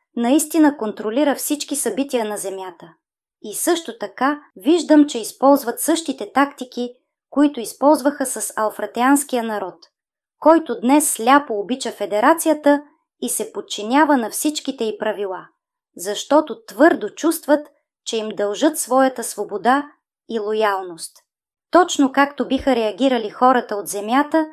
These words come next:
след едно освобождение, което би дошло –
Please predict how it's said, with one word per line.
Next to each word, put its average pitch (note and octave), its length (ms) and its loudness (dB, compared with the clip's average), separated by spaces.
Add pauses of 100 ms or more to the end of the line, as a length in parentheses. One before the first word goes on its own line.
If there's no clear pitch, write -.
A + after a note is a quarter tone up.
(280)
след F4+ 320 2
едно C4+ 280 6
освобождение, C4 960 2 (380)
което C4+ 380 2
би B3 140 2
дошло – C4 420 2